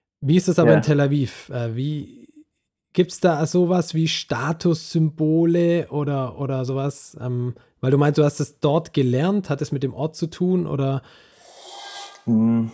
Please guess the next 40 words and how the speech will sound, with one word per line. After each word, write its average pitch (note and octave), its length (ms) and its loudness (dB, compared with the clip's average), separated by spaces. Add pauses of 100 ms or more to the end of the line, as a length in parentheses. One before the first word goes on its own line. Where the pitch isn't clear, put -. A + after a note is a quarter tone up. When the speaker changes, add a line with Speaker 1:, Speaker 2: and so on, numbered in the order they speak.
(140)
Speaker 2:
nee, B2 200 4
ich, B2 140 0
ich, A#2+ 180 -2
ich A#2 120 -6
glaub, F#3+ 280 4 (240)
ich B2 140 -6
glaub, B2+ 180 2
das C#3 180 -2
ist C#3 160 -2
schon A#2+ 520 0 (180)
ganz, A#2+ 240 2
ganz A#2 180 0
lange A2+ 220 4
in F#2+ 80 -2
mir G2 120 0
drin. F#2 360 -4
Äh, G#2+ 60 -4
also G2 640 2
ich F#2+ 100 -4
glaub, A#2+ 180 4
das - 140 -8
hat A#2 100 2
auch A2 160 0
ganz, - 600 -4
also G2+ 160 -2
um G2+ 60 2
ehrlich G#2 220 2
zu - 60 -12
sein, G#2+ 160 2
ganz G#2+ 160 2
viel A#2 100 2
damit A2 220 4
zu A#2+ 60 -2
tun, A2 300 2
wie A2 80 4
ich G#2+ 120 -2
halt G2+ 140 0
irgendwie G2+ 180 2
aufgewachsen G2+ 500 0
bin, C#3 240 -4